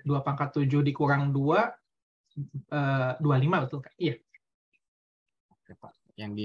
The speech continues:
Speaker 2: dua lima maksudnya karena dibagi empat kan ya?
Speaker 1: Mm-mm.
Speaker 2: Oke, Pak. Terima kasih.
Speaker 1: Oke. Oke ya, make sense ya. Ini dibagi empat, make sense ya.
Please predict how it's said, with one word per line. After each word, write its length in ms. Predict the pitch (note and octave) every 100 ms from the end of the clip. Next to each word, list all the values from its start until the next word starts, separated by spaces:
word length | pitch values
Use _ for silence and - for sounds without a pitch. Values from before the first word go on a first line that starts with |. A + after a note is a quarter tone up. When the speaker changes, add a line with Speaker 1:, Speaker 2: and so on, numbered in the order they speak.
| G#2
Speaker 2:
dua 80 | G#2
lima 240 | G#2 G#2+
maksudnya 320 | G2+ G2 G2
karena 320 | F#2 F#2 F#2+
dibagi 320 | G2 F#2+ G2 G2
empat 200 | F#2+ G2
kan 160 | F#2+ F2+
ya? 80 | - _ _ _ _ D3+
Speaker 1:
Mm-mm. 120 | C3+ - _ _ _ _ _ _ _ C3
Speaker 2:
Oke, 160 | -
Pak. 240 | G2 F#2 -
Terima 240 | G2+ F#2+
kasih. 160 | F#2+ F2+ _ _ _ _ _ _ _ _ _ _ _
Speaker 1:
Oke. 320 | - - - _ _ _ _ _ _ _ _ _ -
Oke 160 | B3
ya, 80 | A3
make 160 | A#3+ G#3+
sense 240 | C4 B3
ya. 160 | F3 G#3
Ini 80 |
dibagi 240 | F#3+ E3+ E3
empat, 320 | D#3+ G#3 G3+
make 80 | D3+
sense 240 | G3+ E3
ya. 160 | D#3